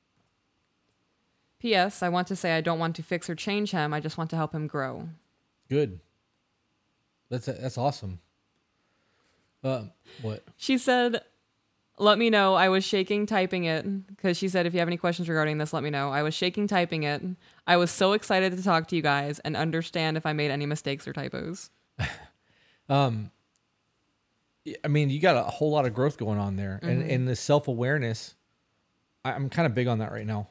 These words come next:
Speaker 2: I, I've
Speaker 1: Yeah.
Speaker 2: got this whole thing in my head that accountability is one thing, but being self-aware and being, like, acknowledging your shortcomings and know where you have room for growth and, and know where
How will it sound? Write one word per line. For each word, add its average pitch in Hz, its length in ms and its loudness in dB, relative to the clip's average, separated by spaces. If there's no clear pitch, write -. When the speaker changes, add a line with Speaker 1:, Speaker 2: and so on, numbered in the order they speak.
Speaker 2:
I, 139 140 0
I've - 60 -2
Speaker 1:
Yeah. 120 140 0
Speaker 2:
got 160 140 6
this 160 160 -2
whole 151 140 2
thing 147 180 0
in 143 100 0
my 127 120 -2
head 127 180 0
that - 240 -2
accountability 131 680 0
is 110 120 -2
one 117 220 -4
thing, 135 180 0
but 110 140 -4
being 123 180 -2
self-aware 113 760 -4
and 127 220 2
being, 131 260 0
like, 113 380 -6
acknowledging 123 800 0
your 120 160 -2
shortcomings 123 720 -2
and 113 140 0
know 120 100 2
where 127 160 2
you 123 120 -2
have 117 260 0
room 120 160 -4
for 123 100 -6
growth 117 400 0
and, 117 140 -4
and 113 180 -4
know 123 160 0
where 117 380 0